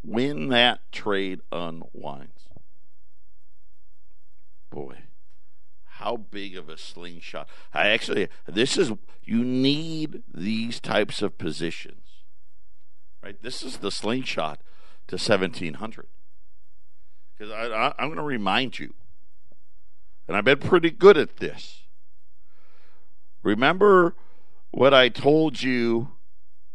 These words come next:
that gold needed to break thirteen hundred and sixty-one dollars and it was gonna go right to fifteen. Remember I told you that.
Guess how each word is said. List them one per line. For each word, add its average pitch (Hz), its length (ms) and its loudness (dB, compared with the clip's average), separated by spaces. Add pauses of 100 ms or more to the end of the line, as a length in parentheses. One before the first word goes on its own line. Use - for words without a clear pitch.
(140)
that 104 220 6
gold 139 280 6
needed 131 260 2
to 120 80 0
break 120 300 4
thirteen 135 400 2
hundred 127 200 4
and 107 120 -4
sixty-one 113 500 0
dollars 107 380 6
and 98 100 2
it 98 40 4
was 87 100 2
gonna 104 180 2
go 98 80 6
right 95 240 6
to 90 80 -4
fifteen. 87 460 -4
Remember 101 280 2
I 85 100 4
told 107 280 -2
you 73 80 -6
that. 67 220 -8